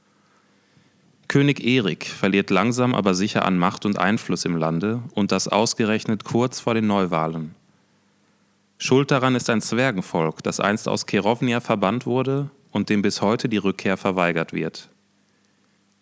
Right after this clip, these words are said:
Diese Zwerge brauen aber den besten und stärksten Whisky weit und breit, gegen dessen Genuss die Bevölkerung herzlich wenig einzuwenden hätte. Doch Erik bleibt hart und lässt die Zwerge nicht ins Land.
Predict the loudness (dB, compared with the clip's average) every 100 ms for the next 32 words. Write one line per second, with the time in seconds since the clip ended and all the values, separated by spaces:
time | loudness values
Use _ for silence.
0 | _ _ _ _ -6 0 2 2 0 0
1 | 2 2 2 0 2 4 2 2 2 2
2 | 2 2 0 -2 -4 -2 -2 -4 0 0
3 | 0 -2 -2 0 -2 -2 -4 0 2 2
4 | -2 -2 0 0 -2 -8 -14 -4 0 0
5 | 0 0 0 0 2 0 -2 -2 -2 0
6 | 0 0 0 0 0 -2 -2 -4 -4 -2
7 | -2 -2 -2 -2 -2 -4 -4 -2 -2 -4
8 | -6 -6 -8 -12 _ -20 _ _ _ _
9 | _ _ _ _ _ _ _ 0 0 2
10 | 2 2 2 2 2 0 0 0 -2 -2
11 | 0 0 0 -4 -6 0 2 2 2 0
12 | -2 -4 -4 -2 -2 -4 -8 -16